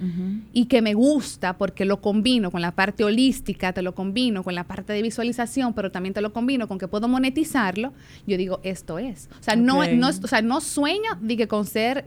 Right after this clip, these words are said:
Speaker 2: guía de excursión, no, no.
Speaker 1: Ujú.
Speaker 2: Lo hago porque combino todo lo que sé hacer en una excursión.
Speaker 1: Ok.
Speaker 2: Y a la vez lo puedo monetizar.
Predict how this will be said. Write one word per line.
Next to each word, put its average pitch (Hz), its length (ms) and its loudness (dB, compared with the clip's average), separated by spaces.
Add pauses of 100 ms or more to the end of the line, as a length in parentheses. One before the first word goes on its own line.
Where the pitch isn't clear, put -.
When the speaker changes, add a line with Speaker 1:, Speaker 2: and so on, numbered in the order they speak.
Speaker 2:
guía 226 240 4
de 247 60 4
excursión, 185 500 -4
no, 165 100 -6
no. 143 60 -8
Speaker 1:
Ujú. 190 320 -2 (100)
Speaker 2:
Lo 247 220 8
hago 285 300 4
porque 220 300 -2
combino 240 460 0 (160)
todo 294 280 4
lo 302 120 0
que 220 140 -2
sé 226 200 -2
hacer 285 520 -2
en 214 240 4
una 359 180 2
excursión. 151 600 -6 (100)
Speaker 1:
Ok. 180 220 -6 (200)
Speaker 2:
Y 247 80 4
a 254 80 6
la 320 140 2
vez 269 180 -2
lo 202 160 0
puedo 185 240 0
monetizar. 190 540 -2